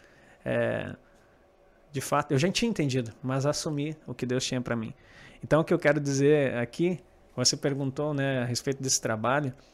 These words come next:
o Paulo, que o Espírito Santo mandou separar, ele tinha conhecido Jesus e tido uma experiência forte com ele. Sabe quanto tempo que Paulo começou a...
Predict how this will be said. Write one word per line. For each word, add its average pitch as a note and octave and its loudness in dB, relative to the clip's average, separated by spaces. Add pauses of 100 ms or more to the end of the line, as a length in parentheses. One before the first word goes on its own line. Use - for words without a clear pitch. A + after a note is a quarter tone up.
(260)
o C3 -4
Paulo, E3+ 4
que B2+ 0 (640)
o C#3+ 0
Espírito C#3 0
Santo D3+ -2
mandou C#3+ 0
separar, C3 -2 (400)
ele C3 -2
tinha D#3+ 2
conhecido D3+ 0
Jesus C#3+ 0
e - -20
tido D3+ -4
uma D3+ -2
experiência C#3+ 0
forte B2+ -2
com A#2+ -8
ele. G#2 -10 (840)
Sabe D#3 0
quanto F3 -2
tempo D#3+ 0
que C#3+ -6
Paulo C#3 0
começou C3+ -2
a... B2 -2